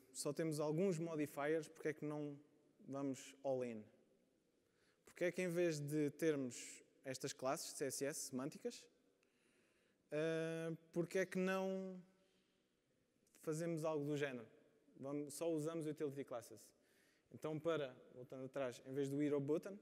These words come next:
por exemplo, que no C S S tínhamos as propriedades todas, vamos ter várias classes, um para um, em que um B G purple há de ser a cor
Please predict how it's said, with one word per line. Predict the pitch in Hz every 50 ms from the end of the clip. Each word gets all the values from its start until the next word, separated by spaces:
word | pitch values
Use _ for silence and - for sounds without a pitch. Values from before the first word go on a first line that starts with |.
| - - - - -
por | 139
exemplo, | 135 135 147 170 190 - - - - - _ _
que | - 135
no | 135 139 139 135 123
C | 131 - 151
S | 139 139 - - 156
S | 151 139 - -
tínhamos | - 139 135 135 131 135
as | 127
propriedades | - - 135 127 143 143 139 139 139 - -
todas, | - - 151 160 165 180 185 - - - - - - - - - - - - _ _ _ _ _ - -
vamos | 139 156 185 196 196 190 -
ter | - - 196 196 196 190 196 190 - - - - - - - - - - - - _ _ -
várias | - 143 160 170 175 175 180 175
classes, | - - 180 185 185 208 202 - - - - - - _ _ _ _ _ _ _ -
um | 170 180 180
para | 170 - 175 175
um, | 170 170 185 220 247 - - - - - - - - - _ _ _ _ _ -
em | 151 160 156
que | 156 180 170 156 143
um | 135 135
B | 139 151 139
G | 147 151
purple | 151 180 180 190 190 214 214 220 - - - - - - - - _ _ _ _ -
há | 127 123
de | -
ser | - 135 123
a | 120
cor | - 127 120 120